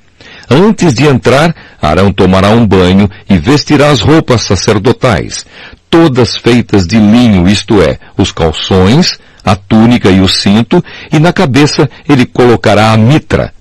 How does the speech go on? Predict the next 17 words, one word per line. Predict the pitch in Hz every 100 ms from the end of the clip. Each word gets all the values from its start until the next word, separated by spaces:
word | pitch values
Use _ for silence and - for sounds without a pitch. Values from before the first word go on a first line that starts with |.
| -
também | 170 135 101 117 113
feita | - 101 98 101
de | 95 117
linho. | 117 123 87 60 - - _ _ - - - -
E | 185
Deus | 135 170 156 101
deu | 156 147 123
a |
Moisés | 104 104 87 113 113 98
as | 110
seguintes | - 95 117 139 139 90
leis | 104 131 113
para | - 92
o | 85
dia | 87 101
do | 87 92
perdão. | 98 80 92 67